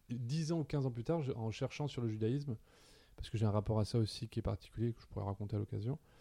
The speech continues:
c'est que, euh, je me suis rendu compte que j'étais tombé, ma réflexion m'avait amené à un précepte du judaïsme dont je me souviens plus vraiment,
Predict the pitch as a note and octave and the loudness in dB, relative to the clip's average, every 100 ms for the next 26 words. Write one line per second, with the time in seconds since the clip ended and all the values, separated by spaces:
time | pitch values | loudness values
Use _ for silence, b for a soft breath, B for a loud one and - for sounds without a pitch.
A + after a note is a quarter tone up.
0 | b b - - A2+ - - C3+ D3+ D#3+ | b b -14 0 0 0 4 8 10 8
1 | - A#2+ A#2 G#2+ G#2+ A#2 C#3+ D3+ - B2 | 6 4 6 4 2 2 2 0 4 4
2 | G#2+ A2+ - C3 A#2 C3 B2+ C#3 C3 A#2 | 6 2 4 0 4 4 6 6 6 4
3 | A2+ B2 D3+ A#2 A#2 A#2 B2 C#3+ E3 - | 2 2 4 8 8 6 4 6 4 4
4 | C3 C3+ B2 - A#2+ C#3 - B2 A#2 A2+ | 2 4 4 2 0 0 -2 -2 0 4
5 | A2+ C3 C3 A2 G#2+ G#2+ G#2 - G2+ - | 6 6 2 0 0 0 -2 -2 -2 0
6 | A2+ G#2 G#2+ | 2 4 2